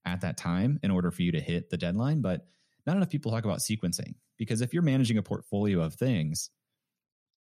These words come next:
not only do you need to prioritize them, but you need to prioritize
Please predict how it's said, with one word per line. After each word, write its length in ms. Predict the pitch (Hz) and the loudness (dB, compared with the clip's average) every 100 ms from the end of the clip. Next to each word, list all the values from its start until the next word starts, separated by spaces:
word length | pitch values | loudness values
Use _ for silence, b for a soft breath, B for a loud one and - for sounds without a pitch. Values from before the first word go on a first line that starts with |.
| _ | _
not 220 | 127 139 - | -4 -2 0
only 200 | 131 135 | 2 2
do 100 | 113 | 2
you 40 | |
need 120 | 110 | 2
to 60 | 101 | 0
prioritize 760 | - 98 113 156 - 87 85 80 | -2 -2 2 2 0 -2 -2 0
them, 240 | 80 82 | 0 0
but 100 | 107 | 2
you 80 | 123 | 2
need 160 | 147 | 2
to 240 | 127 110 95 | 4 2 2
prioritize 1080 | - 101 110 110 95 92 92 87 80 - | -2 -2 0 0 0 0 0 0 0 -4